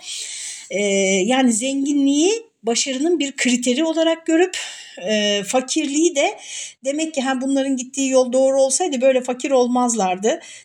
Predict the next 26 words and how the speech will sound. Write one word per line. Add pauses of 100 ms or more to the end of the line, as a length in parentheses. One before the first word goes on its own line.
diye
düşünmenin, (360)
e,
ne
kadar
yaygın
bir
düşünme
hatası, (320)
ha-,
hak
konusunda
yani,
hakkaniyet
konusunda
ne
kadar
yaygın
bir
düşünme
hatası
olduğunu (340)
ayet-i
kerimeden (840)
anlıyoruz
arkadaşlar.